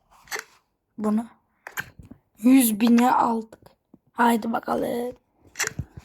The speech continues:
Takılıyoruz. Her gün kaçılıyor. Alışkın olduğum manzaralar. Of, of, of. Yine kafamda bir şey var yine.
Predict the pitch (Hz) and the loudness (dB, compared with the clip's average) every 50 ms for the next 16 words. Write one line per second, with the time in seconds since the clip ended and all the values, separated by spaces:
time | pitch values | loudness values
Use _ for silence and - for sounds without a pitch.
0 | _ _ _ - - - - 254 240 - 294 294 302 285 285 269 - - - - | _ _ _ -20 -20 -10 -10 -8 -6 -4 0 0 0 0 0 -2 -6 -14 -20 -20
1 | - - - 302 302 302 302 - - - 294 262 - - 262 269 277 277 - - | -20 -20 -16 -10 -8 -8 -8 -8 -10 -12 -12 -12 -8 -6 -6 -6 -6 -6 -10 -20
2 | _ _ _ _ _ _ _ - - - - - - - - _ - _ _ _ | _ _ _ _ _ _ _ -20 -20 -20 -20 -20 -20 -20 -20 _ -20 _ _ _
3 | _ _ - - - - _ _ _ _ _ _ _ _ _ _ _ _ _ _ | _ _ -20 -20 -20 -20 _ _ _ _ _ _ _ _ _ _ _ _ _ _
4 | - _ - - _ _ _ _ _ - - - 240 240 233 262 254 - - - | -20 _ -20 -20 _ _ _ _ _ -16 -4 0 0 2 4 4 2 2 0 -4
5 | _ _ - - 269 262 254 262 269 269 240 - 285 269 269 277 285 277 285 285 | _ _ -8 -2 0 2 2 4 2 2 0 0 0 0 2 2 2 4 2 2
6 | 277 269 285 - - - 539 - 508 494 - - - - - - - _ _ _ | 2 0 -4 -6 -6 -6 -8 -10 -10 -12 -12 -12 -14 -12 -14 -14 -14 _ _ _
7 | _ _ _ _ - _ _ _ - 226 220 220 220 220 226 233 - - - - | _ _ _ _ -20 _ _ _ -2 2 2 4 4 2 0 0 -4 -8 -4 -2
8 | 233 226 220 214 208 - - - _ - 214 214 208 214 214 208 190 - - - | 0 2 2 0 -2 -4 -8 -10 _ -6 -4 -4 -2 -2 -4 -4 -6 -8 -10 -10
9 | - - - - - - _ _ - 233 226 233 233 233 233 233 - 240 226 208 | -14 -18 -18 -20 -20 -20 _ _ 0 4 4 6 6 6 4 2 0 -2 -2 0
10 | - 240 233 233 233 233 226 226 226 220 220 233 214 - - - 226 220 220 220 | 0 2 2 4 4 4 2 2 0 -4 -4 -4 -2 -2 -2 0 0 0 2 2
11 | 214 214 214 214 226 233 233 233 233 226 226 226 220 | 2 2 2 2 2 2 2 0 -2 -2 -2 -4 -4